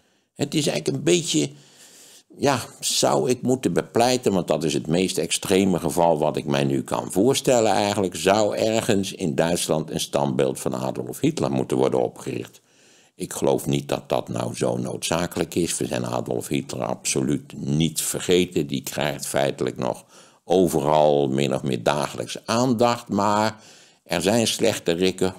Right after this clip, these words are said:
of plekken die op enigerlei wijze, eh, gekenmerkt worden door, door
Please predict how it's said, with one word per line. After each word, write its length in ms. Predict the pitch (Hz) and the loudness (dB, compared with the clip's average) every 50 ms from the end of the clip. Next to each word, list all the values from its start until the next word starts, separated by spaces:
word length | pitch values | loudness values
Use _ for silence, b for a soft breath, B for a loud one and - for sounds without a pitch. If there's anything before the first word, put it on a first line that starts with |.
| - | -6
of 280 | - 71 71 - - - _ | -4 -2 -2 -2 -4 -6 _
plekken 600 | - 101 101 120 120 120 - 113 110 113 117 113 B B B B B B B B B B | 2 4 4 4 4 4 4 4 4 4 2 0 B B B B B B B B B B
die 520 | - - 73 87 92 92 90 - - - - _ _ _ - - | -8 -2 0 2 2 2 0 -2 -4 -10 -18 _ _ _ -2 -2
op 140 | 78 - - | 0 0 0
enigerlei 600 | - 87 95 104 95 82 - 80 76 76 71 67 | 0 2 2 2 2 2 2 2 2 2 2 2
wijze, 600 | 69 82 87 87 85 82 - 85 82 67 53 - | 2 2 2 2 0 0 0 0 -2 -2 -2 -4
eh, 600 | - - 67 62 58 - - - - 53 50 - - | -4 -4 -4 -4 -4 -6 -6 -8 -8 -8 -10 -12 -14
gekenmerkt 880 | - - - 53 - - - 101 101 104 104 98 95 90 85 80 - - | -12 -10 -10 -10 -8 -2 2 2 4 6 6 6 6 4 4 2 0 0
worden 380 | 71 71 76 73 69 71 65 | 2 2 2 2 2 0 -2
door, 260 | 64 69 67 60 50 - - _ | 0 0 0 0 -2 -4 -8 _
door 280 | - 60 55 52 52 | -14 -10 -8 -8 -8